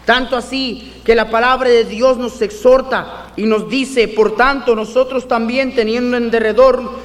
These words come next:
nuestro tan grande nube de testigos, despojémonos de todo peso y del pecado que nos asedia y corramos con paciencia la carrera que tenemos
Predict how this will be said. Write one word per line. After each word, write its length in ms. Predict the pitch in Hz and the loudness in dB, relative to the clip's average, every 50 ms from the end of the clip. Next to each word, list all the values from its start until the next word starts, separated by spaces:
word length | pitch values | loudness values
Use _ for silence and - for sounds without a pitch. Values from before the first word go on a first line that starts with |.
| - - | -12 -6
nuestro 500 | 196 220 247 262 269 262 262 - 240 220 | -4 -2 0 0 0 -2 -2 -4 -4 -2
tan 220 | - 226 208 214 208 | -2 -2 -2 0 0
grande 320 | 226 269 277 269 262 254 | 2 2 2 0 -2 -4
nube 300 | 233 247 269 269 269 262 | -2 -2 0 2 2 2
de 100 | 247 262 | 2 2
testigos, 640 | 254 240 226 226 - 262 277 277 262 247 220 - - - - - - - - - - | -2 -4 -6 -8 -6 -6 -6 0 0 0 0 0 -4 -12 -16 -16 -18 -20 -20 -2 0
despojémonos 800 | 220 226 226 226 247 226 - - 262 294 311 302 302 294 269 226 | 0 0 2 0 0 -2 2 2 2 2 2 0 -2 -2 -2 0
de 120 | 254 247 | -2 -2
todo 380 | 254 - 254 247 247 247 233 233 | 0 2 2 4 4 2 2 2
peso 600 | 247 240 233 226 233 240 208 - - - - - - | 0 0 0 0 0 -2 -2 -2 -4 -10 -14 -8 -8
y 80 | 226 | 0
del 180 | 208 240 240 - | 0 0 0 2
pecado 540 | - 220 214 220 226 240 247 240 226 220 233 | -2 -2 0 0 0 0 0 0 -2 -4 -4
que 80 | 233 | -4
nos 220 | 226 226 220 226 226 | -4 -4 -6 -6 -8
asedia 680 | 214 220 - 226 226 220 226 226 202 - - - - - | -8 -2 0 0 0 0 0 -2 -2 -2 -4 -10 -10 -6
y 100 | 226 233 | -6 -2
corramos 680 | 226 226 233 226 240 269 294 311 294 302 277 240 - - | 2 4 4 4 4 2 2 0 0 -4 -6 -8 -6 -2
con 220 | 269 262 240 214 | -2 -2 -2 -2
paciencia 640 | 262 233 226 226 226 247 262 262 247 254 254 240 233 | -4 -6 -6 -6 -4 -4 -2 -2 -2 -2 -4 -2 -2
la 140 | 220 220 | -2 -2
carrera 420 | 226 214 214 220 240 247 240 233 240 | -2 -2 0 2 2 2 0 0 -2
que 100 | 233 220 | -2 -4
tenemos 480 | 220 226 214 233 240 226 226 214 - | -2 -2 -2 -2 -2 -2 -2 -4 -6